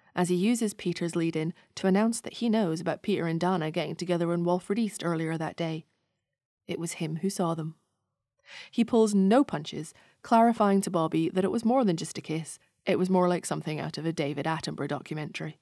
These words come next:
Presumably, Ben actually went to the restaurant to try for another truce with Peter, and then saw that, an example of Peter's hypocrisy,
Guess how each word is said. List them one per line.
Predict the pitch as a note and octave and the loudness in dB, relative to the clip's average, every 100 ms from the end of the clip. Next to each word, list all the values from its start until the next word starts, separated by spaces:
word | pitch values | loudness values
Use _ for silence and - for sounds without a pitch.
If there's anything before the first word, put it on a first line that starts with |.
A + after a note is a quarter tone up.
| _ _ _ _ _ _ _ _ _ _ _ _ _ | _ _ _ _ _ _ _ _ _ _ _ _ _
Presumably, | B3 B3 D#4 A3+ F3 E3+ E3+ | 2 4 6 4 2 0 0
Ben | - G#3+ A3 | 2 4 6
actually | A3+ A#3 A3 G#3 | 4 2 0 4
went | G#3 G3 | 4 2
to | F#3 | 0
the | F3+ | 2
restaurant | G#3 - D3 D#3 | 0 -2 -8 -6
to | E3+ | -6
try | F#3 F3 | 0 0
for | F3 F#3 | 2 2
another | F3+ F#3 | 2 0
truce | - G#3+ - | 2 2 0
with | E3 | -8
Peter, | - E3 - D#3+ _ _ _ - | -6 -8 -6 -10 _ _ _ 2
and | F#3 | 4
then | F3+ | 4
saw | F3+ E3 | 2 -4
that, | E3+ F#3+ - - - _ _ _ - | 0 -2 -2 -10 -20 _ _ _ 0
an | F3+ | 0
example | F3 F3+ F#3 - | 2 0 0 -2
of | E3+ - | -4 -4
Peter's | F3 E3+ - | -6 -6 -8
hypocrisy, | - D#4+ - E3 - E3 | 2 2 2 -8 -6 -6